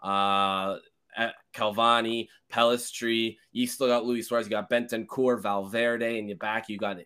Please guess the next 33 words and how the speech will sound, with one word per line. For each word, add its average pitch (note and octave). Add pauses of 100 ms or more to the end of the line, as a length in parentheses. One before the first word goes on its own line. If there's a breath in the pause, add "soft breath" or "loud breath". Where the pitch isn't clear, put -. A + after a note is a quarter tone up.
um, G#2
uh, G2
Godin G#2
and F#2+
Jimenez, G#2+
who G#2
I A2+
think G#2+
are G2
way A2+
too A2
old G2
to G2
still G2
be F#2
playing G2
together, F#2 (240 soft breath)
but G2
here A2
they F#2+
are. F#2 (300)
Um, A2
they, B2
they C3
have D#3+
a D3+
good, D3+
solid C3
team, B2+ (1000)
and C3+
they C3+
could D3+
not E3+